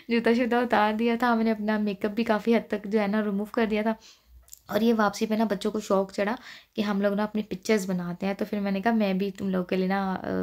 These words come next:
पिक्चर्स बनाती हूँ," और मैं अपना व्लॉग बना रही थी। तो यहाँ पे देखिए जी, सड़क पे खड़े हो गए, मेरे ख्याल से कोई साढ़े बारह, एक बजे का टाइम था, और हम लोग जो है ना बस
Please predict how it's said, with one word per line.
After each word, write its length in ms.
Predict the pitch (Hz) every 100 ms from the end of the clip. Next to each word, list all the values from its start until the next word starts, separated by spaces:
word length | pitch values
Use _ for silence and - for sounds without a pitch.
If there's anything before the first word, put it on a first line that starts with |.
| 180
पिक्चर्स 240 | 175 190 190
बनाती 340 | 185 175 -
हूँ," 60 | 208
और 60 |
मैं 60 | 190
अपना 160 | 190 196
व्लॉग 300 | 185 170 170
बना 160 | 180
रही 100 | 170
थी। 160 | - 185 - - - - -
तो 60 | 202
यहाँ 260 | 208 208
पे 120 | 202
देखिए 240 | 196 196 214
जी, 60 | 226
सड़क 340 | 226 226 233
पे 60 | 220
खड़े 160 | 214 202
हो 80 | 196
गए, 100 | 214
मेरे 120 | 208
ख्याल 160 | 214
से 120 | 214 254
कोई 360 | 254 254 240 233
साढ़े 280 | 208 190 214
बारह, 220 | 214 214
एक 160 | 196 196
बजे 180 | 196 202
का 80 | 208
टाइम 260 | 190 180
था, 140 | 190 226 - - - -
और 100 | 196
हम 220 | 196 196
लोग 180 | 202 190
जो 100 | 196
है 120 | 185
ना 100 | 196
बस 180 | 202